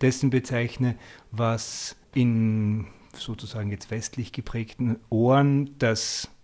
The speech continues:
Traurige, das Sentimentale, vielleicht auch bis zum kitschig traurig Sentimentalen sich manifestiert hat. Ich habe da eine relativ lange Recherche getrieben und mich so durch die gesamte Literatur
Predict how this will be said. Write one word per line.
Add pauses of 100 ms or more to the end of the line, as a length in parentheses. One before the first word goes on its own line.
(120)
Traurige,
das
Sentimentale,
vielleicht
auch
bis
zum
kitschig
traurig
Sentimentalen (340)
sich
manifestiert
hat. (560)
Ich
habe
da
eine
relativ
lange
Recherche
getrieben (360)
und
mich
so
durch
die
gesamte
Literatur